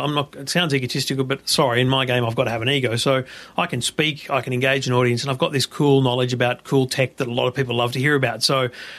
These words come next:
it's really cool that I can stand in front of a corporate crowd at a closed staff meeting and talk about a bit of technology that I, <laughs>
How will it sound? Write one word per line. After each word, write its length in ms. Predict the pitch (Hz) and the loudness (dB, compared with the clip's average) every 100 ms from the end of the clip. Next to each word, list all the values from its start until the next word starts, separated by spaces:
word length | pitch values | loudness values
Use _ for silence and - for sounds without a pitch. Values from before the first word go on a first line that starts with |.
| - | -18
it's 100 | - | -2
really 200 | 202 190 | 2 2
cool 200 | - 185 | 2 2
that 100 | 151 | 4
I 80 | 139 | 0
can 120 | 135 | 0
stand 220 | 127 147 143 | -2 0 0
in 80 | |
front 180 | 131 139 | 0 0
of 60 | 127 | 0
a 80 | 123 | -2
corporate 460 | - 160 156 - | 0 0 0 -4
crowd 400 | - 131 123 123 | -2 0 2 2
at 80 | 120 | 2
a 180 | 120 135 - | 0 -2 -4
closed 560 | - 147 147 131 - - - - | 0 2 2 0 -2 -10 -20 -6
staff 420 | - - 147 147 | -2 0 0 -2
meeting 240 | 127 123 123 | 0 2 2
and 100 | 120 | 2
talk 180 | 156 143 | 0 0
about 200 | 127 123 | -2 0
a 60 | |
bit 160 | 131 135 | 2 0
of 60 | |
technology 440 | 131 143 131 139 131 | 2 0 2 2 2
that 140 | 127 | 2
I, 160 | 180 | 2
<laughs> 80 | 202 | 0